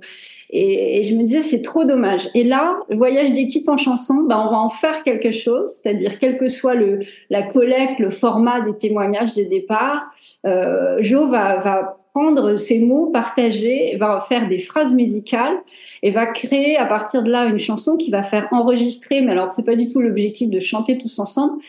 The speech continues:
L'idée, c'est que chacun va venir, enfin, chacun n'est pas forcément celui qui est à l'origine de la phrase musicale. D'ailleurs, va, en tout cas, on va enregistrer individuellement,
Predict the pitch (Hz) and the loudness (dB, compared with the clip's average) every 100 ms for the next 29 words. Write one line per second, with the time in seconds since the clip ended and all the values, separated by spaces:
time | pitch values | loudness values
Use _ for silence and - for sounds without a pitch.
0 | - - 214 190 247 240 - - 247 277 | -20 -8 -4 0 0 0 -2 -2 0 0
1 | 277 208 202 226 220 - 190 180 233 220 | 0 0 0 0 0 -4 -4 -2 -2 -2
2 | 247 208 226 233 226 226 220 220 214 214 | -2 0 -2 -4 -4 -2 -2 -2 -2 -2
3 | 220 180 190 202 214 220 208 180 175 202 | 0 0 0 0 0 0 0 0 -2 -2
4 | 180 190 185 180 285 277 208 226 240 180 | -2 -2 -2 -4 -2 0 0 0 0 -2
5 | 165 - - - 202 - 285 247 220 226 | -4 -10 -16 -6 -4 0 0 2 2 2
6 | 240 262 254 - - 262 - - _ 202 | 2 2 0 -2 -2 -2 -2 -16 _ -2
7 | 202 196 208 226 214 208 208 247 349 - | 0 0 0 2 2 2 2 0 -2 -6